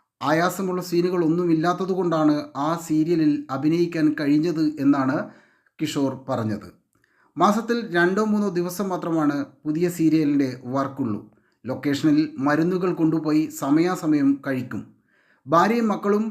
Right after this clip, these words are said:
തൻ്റെ എല്ലാ കാര്യവും പ്രത്യേകം ശ്രദ്ധിക്കുന്നുണ്ട് എന്ന് കിഷോർ കുടുംബത്തെക്കുറിച്ച് ഒരിക്കൽ കൂടി പറഞ്ഞു. പ്രിയ താരത്തിൻ്റെ ആരോഗ്യ അവസ്ഥ സുഖപ്പെട്ട് കിഷോർ ആഗ്രഹിക്കുന്നത് പോലെ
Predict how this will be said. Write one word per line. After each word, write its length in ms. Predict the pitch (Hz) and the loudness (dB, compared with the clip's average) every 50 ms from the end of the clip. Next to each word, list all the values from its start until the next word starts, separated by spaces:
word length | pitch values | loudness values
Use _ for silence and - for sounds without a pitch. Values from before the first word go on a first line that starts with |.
| - | -6
തൻ്റെ 300 | - 180 180 180 190 185 170 - | -6 -4 -4 -2 -2 -4 -4 -4
എല്ലാ 320 | 151 165 180 190 202 214 208 208 | -2 -2 0 0 0 -2 0 0
കാര്യവും 400 | 180 175 175 175 180 175 170 165 | 0 0 2 2 2 0 0 -2
പ്രത്യേകം 400 | 160 160 160 - 175 170 170 170 160 | -4 -6 -6 -6 -6 -4 -4 -4 -6
ശ്രദ്ധിക്കുന്നുണ്ട് 720 | - - 160 151 151 175 170 170 156 156 151 147 143 151 156 151 139 | -4 -6 -6 -4 -4 -4 -4 0 2 2 4 4 4 2 0 0 2
എന്ന് 280 | 139 143 147 160 185 226 269 - - _ _ _ _ _ | 2 2 4 2 0 -2 -6 -10 -16 _ _ _ _ _
കിഷോർ 340 | - 139 139 - 147 143 139 135 - - _ _ _ _ _ _ _ _ _ _ | -8 -6 -4 -4 -4 -4 -4 -6 -8 -14 _ _ _ _ _ _ _ _ _ _
കുടുംബത്തെക്കുറിച്ച് 760 | 151 160 175 175 175 190 165 185 156 - 156 147 135 - 143 139 131 131 139 | 0 0 2 0 0 -2 -4 -4 -4 -2 -2 -2 -2 -2 -4 -4 -4 -2 -2
ഒരിക്കൽ 340 | 151 151 156 156 - 175 160 | 0 0 0 0 0 -4 -4
കൂടി 200 | - 147 139 127 104 | -2 -2 -2 -2 -2
പറഞ്ഞു. 340 | - 117 107 104 104 104 107 - - _ _ _ _ _ _ _ _ | -2 -4 -4 -4 -4 -6 -8 -10 -16 _ _ _ _ _ _ _ _
പ്രിയ 120 | 131 131 131 | -4 -4 -2
താരത്തിൻ്റെ 520 | 131 135 131 135 143 139 143 151 139 143 135 - 139 | 0 0 0 0 0 0 0 2 2 2 0 0 0
ആരോഗ്യ 400 | 139 143 147 160 160 151 156 151 - | 0 0 2 0 0 0 -2 -2 -2
അവസ്ഥ 340 | 143 139 143 151 147 - - | -4 -6 -6 -6 -8 -10 -12
സുഖപ്പെട്ട് 560 | - - - 127 147 135 147 151 - - 160 170 202 - - _ _ _ _ _ | -8 -8 -6 -4 -4 -2 -2 -4 -4 -4 -6 -8 -8 -10 -16 _ _ _ _ _
കിഷോർ 300 | - 147 170 180 175 170 | -8 -4 -2 0 2 2
ആഗ്രഹിക്കുന്നത് 680 | 165 175 180 175 185 190 196 185 - 190 180 185 165 160 | 2 2 2 2 2 2 0 0 -2 -4 -4 -4 -4 -6
പോലെ 240 | 151 156 156 151 151 | -4 0 0 2 2